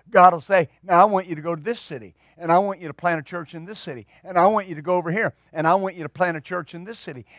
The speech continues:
And God will start laying on other people's hearts about what to do. I was praying the other day, and the Lord said, "This is how you're gonna do this." And He said, "This person can help you with this, and this person can help you with this, and these people will help on this level."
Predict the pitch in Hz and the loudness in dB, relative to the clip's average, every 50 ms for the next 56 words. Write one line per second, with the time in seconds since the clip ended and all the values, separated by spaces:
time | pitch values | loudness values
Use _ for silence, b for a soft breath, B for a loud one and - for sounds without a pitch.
0 | b b 208 180 180 175 165 185 196 214 214 185 180 156 - - 196 185 180 175 | b b -2 -2 -2 4 8 10 10 10 8 4 -4 -12 -6 0 2 2 2 4
1 | 185 185 196 220 226 208 185 170 165 170 175 180 170 - - 202 202 - 165 151 | 6 6 6 6 4 0 -2 -2 0 0 -2 -2 -4 -8 -14 -16 -16 -16 -20 -14
2 | - 196 226 226 190 - b b b b b - 175 170 175 175 180 185 175 160 | -4 0 2 2 2 0 b b b b b 2 8 8 8 8 8 4 2 2
3 | - 170 175 233 226 175 147 143 - _ - 214 233 240 233 196 170 160 170 175 | 2 -6 -8 -2 0 0 0 0 -2 _ -4 -2 -2 -2 -2 -6 -6 -2 -2 -2
4 | 170 156 180 196 226 220 165 b b b b b _ 220 190 180 175 180 180 175 | -2 -2 -2 -2 -2 -2 -2 b b b b b _ 2 2 2 2 -4 -6 -4
5 | 190 202 190 170 - - 202 190 165 135 196 233 226 - 208 190 156 196 196 202 | -2 -2 -2 -2 -4 -4 -4 -4 -4 -4 -6 -6 -6 -8 -14 -14 -8 -6 -6 -6
6 | 190 180 180 160 180 175 170 165 165 233 240 180 180 156 139 - b b b 139 | -6 -6 -8 -8 -8 -8 -8 -10 -14 -16 -10 -6 -4 -4 -4 -6 b b b -20
7 | b - 185 175 175 156 - 196 175 156 156 240 247 - _ - 196 175 135 - | b -2 -2 -2 -2 -2 -2 -4 -6 -4 -4 -6 -6 -6 _ -4 -4 -4 -4 -8
8 | 165 160 139 170 165 147 170 180 165 - 165 160 156 151 - 190 220 254 233 - | -14 -14 -12 -10 -8 -2 -2 -2 -2 -4 -8 -12 -12 -10 -2 2 2 2 2 0
9 | - 151 151 165 220 220 - _ 202 196 - - 175 160 151 165 156 156 180 190 | -8 -16 -8 -6 -6 -6 -6 _ -8 -8 -8 -10 -16 -16 -16 -14 -8 -4 -4 -4
10 | 160 160 151 160 160 156 - 220 240 226 - b b b b b 190 180 175 165 | -4 _ -12 -18 -18 -6 -2 -2 0 0 -2 b b b b b -2 -2 -2 -2
11 | 165 247 269 262 - - 190 196 190 - 190 190 185 190 180 165 196 202 202 - | -6 -10 -12 -12 -14 -14 -12 -12 -12 -12 -10 -6 -2 -2 0 2 2 2 2 2
12 | 208 214 220 226 254 262 - - 202 185 156 135 131 104 b | 0 -2 -2 -2 -8 -14 -10 0 2 2 2 2 0 -4 b